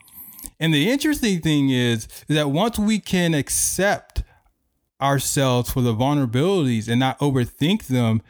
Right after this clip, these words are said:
and, and tie them to our self-worth,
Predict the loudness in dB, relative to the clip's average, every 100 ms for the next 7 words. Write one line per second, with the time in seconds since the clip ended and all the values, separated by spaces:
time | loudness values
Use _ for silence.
0 | -20 -20 _ _ _ _ -2 0 0 -4
1 | -2 0 0 -2 -2 0 0 2 0 0
2 | 0 0 0 -2 -2 -2 -2 -4 -4 -2
3 | 0 0 -4